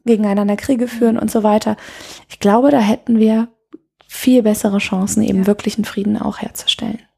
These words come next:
Speaker 2: Mit Sicherheit. Das passt sehr gut zu meiner Abschlussfrage.
Speaker 1: <laughs>
Speaker 2: Ähm, ich weiß ja, dass du jetzt schon, ich hab, ähm, gerade zum Thema Skype, du machst es ja öfter, dass du mit deinen Schülern zum Beispiel auch
Speaker 1: Mhm.
Speaker 2: skypest im Unterricht, also mit, äh,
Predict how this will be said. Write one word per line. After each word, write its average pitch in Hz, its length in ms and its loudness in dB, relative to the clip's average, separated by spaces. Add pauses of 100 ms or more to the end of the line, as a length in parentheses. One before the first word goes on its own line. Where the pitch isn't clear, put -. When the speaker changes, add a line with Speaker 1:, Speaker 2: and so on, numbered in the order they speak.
(360)
Speaker 2:
Mit 180 140 -18
Sicherheit. 190 640 -16 (1400)
Das 196 160 -2
passt - 260 -2
sehr 214 140 0
gut 240 180 -6
zu - 80 -2
meiner 214 260 0
Abschlussfrage. 185 840 -2 (260)
Speaker 1:
<laughs> 233 140 -2 (520)
Speaker 2:
Ähm, 208 380 0 (460)
ich - 180 -16
weiß 208 160 2
ja, 247 80 0
dass 208 200 -2
du 196 120 -4
jetzt 202 180 0
schon, 220 160 2
ich 196 120 -4
hab, - 260 -10
ähm, 180 300 -6
gerade 185 260 -4
zum - 160 -8
Thema 185 220 -4
Skype, 190 280 0
du 185 60 -8
machst 202 220 -4
es - 80 -2
ja 196 80 0
öfter, - 160 -10
dass 190 160 -4
du 190 60 -2
mit 185 100 -4
deinen 180 100 -2
Schülern 214 300 -2
zum 190 100 -8
Beispiel 254 180 4
auch 247 60 4
Speaker 1:
Mhm. 226 60 2
Speaker 2:
skypest 254 460 -2
im 254 100 -4
Unterricht, 262 420 -6
also 208 160 -2
mit, 214 380 -4
äh, 202 60 -8